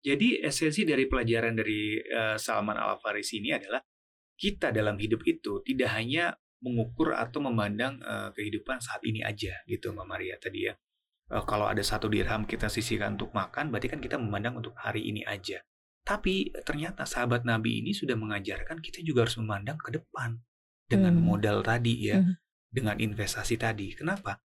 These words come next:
Speaker 1: Untuk mengantisipasi keadaan mungkin kalau zaman dulu paceklik gitu ya,
Speaker 2: Hmm.
Speaker 1: keadaan kondisi
Speaker 2: Hmm.
Speaker 1: atau kemarin pandemi ya,
Speaker 2: Ya, ya,
Speaker 1: semuanya lagi
Speaker 2: ya.
Speaker 1: susah, keuangan
Speaker 2: Hmm.
Speaker 1: lagi nggak bagus.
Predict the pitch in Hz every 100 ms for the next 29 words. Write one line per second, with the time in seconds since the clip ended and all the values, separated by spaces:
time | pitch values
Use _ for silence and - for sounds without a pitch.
0 | _ - 147 202 180 165 131 123 117 131
1 | - 113 - 123 131 110 113 131 151 113
2 | 151 139 110 104 101 101 139 143 - -
3 | - 160 160 - - 107 139 - 175 196
4 | 165 107 110 113 110 104 104 117 107 117
5 | 113 107 117 120 107 104 104 120 - 107
6 | 196 - _ _ 196 180 - 117 123 113
7 | 107 95 - - 131 - 110 104 98 120
8 | 110 104 104 104 107 120 117 127 127